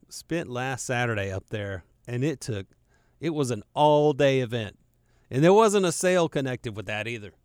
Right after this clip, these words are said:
It was just clean out. Now, sales, you know, I, I know attic sales are the thing or used to be the thing. I, I, we used to have yard sales, but I'm just not comfortable these days. I don't know why it's changed,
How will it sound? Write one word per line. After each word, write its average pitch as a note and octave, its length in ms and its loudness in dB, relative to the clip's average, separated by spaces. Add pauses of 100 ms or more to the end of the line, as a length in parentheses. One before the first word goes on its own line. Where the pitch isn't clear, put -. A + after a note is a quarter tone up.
It D3+ 120 0
was F3 180 2
just C#3 200 0
clean F3+ 360 0
out. F#2+ 280 -6 (160)
Now, A2 120 -6
sales, F#3+ 600 4 (240)
you E3 80 -8
know, F3+ 140 2
I, D#3 240 2
I C#3 40 0
know F3 200 2
attic D3+ 320 -2
sales D3+ 560 -2 (100)
are C3+ 140 -4
the C3 120 0
thing D3 340 2
or B2 40 0
used A#2+ 260 -4
to D3 80 0
be C#3 120 0
the C#3 120 -2
thing. C#3 340 -4 (260)
I, E3+ 260 -12
I, C#3+ 100 -12
we B2 200 -4
used C4+ 220 -4
to A2+ 100 -2
have G#2 320 -6 (100)
yard A2 380 -6
sales, C3+ 720 0
but D3 120 -4
I'm D3 120 -8
just - 220 -10
not A#3+ 180 -8
comfortable A#2 720 -6 (280)
these C3 240 2
days. A2+ 460 -4 (180)
I F3+ 60 -8
don't A#3 140 -2
know C#3+ 100 0
why B2+ 480 0
it's B2+ 240 -4
changed, C#3 640 -2